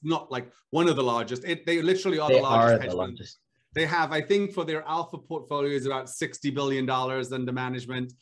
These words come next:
Speaker 1: And then I think in total, something around a hundred fifty at the time, hundred fifty billion dollars under management,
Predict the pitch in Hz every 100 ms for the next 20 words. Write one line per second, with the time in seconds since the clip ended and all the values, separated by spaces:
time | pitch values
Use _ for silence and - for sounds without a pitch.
0 | _ _ _ 139 135 131 127 135 131 127
1 | 127 - - 147 185 147 139 156 151 151
2 | 127 175 165 156 143 135 127 143 135 127
3 | 127 139 - 135 127 127 131 127 127 -
4 | 139 131 123 147 135 131 131 131 127 127
5 | 131 127 117 120 120 117 120 113 196